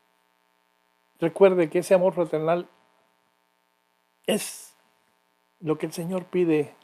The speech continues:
a su cuerpo, a su iglesia. Y, y créame que es difícil ocultar tal amor.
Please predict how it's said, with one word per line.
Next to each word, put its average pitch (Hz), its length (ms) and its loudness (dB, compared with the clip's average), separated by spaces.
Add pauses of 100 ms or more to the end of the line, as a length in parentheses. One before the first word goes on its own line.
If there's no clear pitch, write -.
(460)
a 123 160 -4
su - 180 -14
cuerpo, 139 400 -6
a 113 60 -20
su - 120 -10
iglesia. 127 460 -12 (1000)
Y, 180 200 -6 (120)
y 165 100 -2
créame 214 340 6
que 196 100 4
es 196 100 4
difícil 180 400 -2
ocultar 156 500 -2
tal 147 220 -4
amor. 143 280 -6